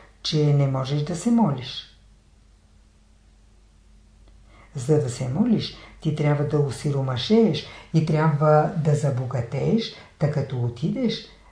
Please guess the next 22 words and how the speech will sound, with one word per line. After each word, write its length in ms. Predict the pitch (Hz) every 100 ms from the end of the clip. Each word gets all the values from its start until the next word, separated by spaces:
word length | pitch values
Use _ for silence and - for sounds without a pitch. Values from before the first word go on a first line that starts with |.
| - -
да 280 | 131 147 131
занесеш 920 | - 131 127 123 - 143 156 214 -
нещо 480 | 131 135 - - 190
на 160 | 147 127
Бога. 340 | 139 143 160 - - - - _ _ _ _ _ _ _ _ _ - _ _ -
А 100 | 165
пък 200 | 214 208
вие 200 | 262 170
искате 600 | 160 151 - 214 220 247
да 100 | 170
занимавате 640 | - 147 139 143 175 190
Бога 440 | 139 143 165 180 160
с 200 | - -
празни 340 | 131 123 196
думи. 360 | 156 143 139 - - - _ _ _ _ _ _ _ _ _ _ _ -
С 180 | -
празни 480 | 156 147 147 160 151
думи 400 | 147 156 160 160
Господ 800 | 139 147 151 156 - - 233 220
не 220 | 160 143 123
се 300 | - 175 226
занимава. 720 | 220 175 143 127 165 180